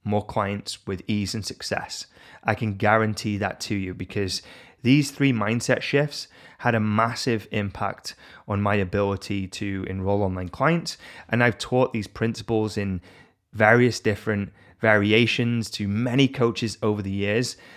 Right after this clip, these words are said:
and they can attest to this too. So if you really want to enroll clients with much more ease. If you want to bring in more clients to your business,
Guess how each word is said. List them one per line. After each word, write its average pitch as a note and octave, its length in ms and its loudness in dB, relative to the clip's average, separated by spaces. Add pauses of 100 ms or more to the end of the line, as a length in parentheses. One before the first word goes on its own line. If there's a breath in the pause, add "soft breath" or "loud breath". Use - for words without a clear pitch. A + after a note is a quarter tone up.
(340 loud breath)
and G#2 160 2
they A2 80 6
can A2+ 160 -2
attest - 480 -2
to A2+ 60 -6
this G2 220 -6
too. G2 340 -4
So G2+ 240 -2
if F#2 180 -8
you A#2 300 0 (480 loud breath)
really D#3 340 4
want C3 340 2
to G#2+ 440 0 (680)
enroll A#2 320 4
clients A#2 380 0
with G#2 100 -4
much G#2+ 260 -4
more A2 200 -2
ease. G2+ 300 -6
If F#2+ 140 -10
you G#2 120 -4
want C3+ 400 0 (300 loud breath)
to A2+ 320 0
bring A#2+ 440 4
in C#3 120 6
more B2 220 4
clients A2 380 -4
to - 120 -6
your G2 120 -2
business, G2 600 -6